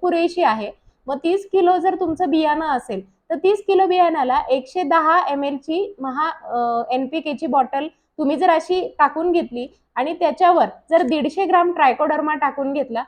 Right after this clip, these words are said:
तर या पद्धतीने सुद्धा आपल्याला जैविक, नुसतं जैविक म्हणजे जीवाणूसंघाची बीजप्रक्रिया देखील करता येते. मग हे टाकल्यानंतर प्लॅस्टिकच्या गोणपाट-, अ, प्लॅस्टिकच्या गोणीवर किंवा घमेल्यामध्ये आपण हाताने चोळायचं नाही बियाणं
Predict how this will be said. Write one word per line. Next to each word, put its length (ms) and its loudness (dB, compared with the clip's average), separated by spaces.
तर 40 -2
या 180 2
पद्धतीने 560 2
सुद्धा 260 0
आपल्याला 380 2
जैविक, 680 0
नुसतं 320 -2
जैविक 520 2
म्हणजे 180 -4
जीवाणूसंघाची 760 0
बीजप्रक्रिया 640 -2
देखील 320 -4
करता 300 4
येते. 380 -2
मग 180 2
हे 140 4
टाकल्यानंतर 720 2
प्लॅस्टिकच्या 640 2
गोणपाट-, 480 2
अ, 220 2
प्लॅस्टिकच्या 600 0
गोणीवर 500 2
किंवा 220 2
घमेल्यामध्ये 840 4
आपण 280 4
हाताने 460 4
चोळायचं 520 4
नाही 240 0
बियाणं 420 2